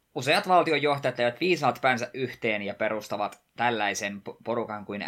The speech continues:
X com. Tarkoituksena on perustaa tukikohta jo,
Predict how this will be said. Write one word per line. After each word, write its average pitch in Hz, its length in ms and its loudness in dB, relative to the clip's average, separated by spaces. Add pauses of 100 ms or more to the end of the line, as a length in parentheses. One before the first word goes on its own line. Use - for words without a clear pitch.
(160)
X - 160 -12
com. 95 340 -2 (420)
Tarkoituksena 135 640 2
on 156 300 -2
perustaa 131 400 2
tukikohta 117 800 0 (300)
jo, 110 420 -2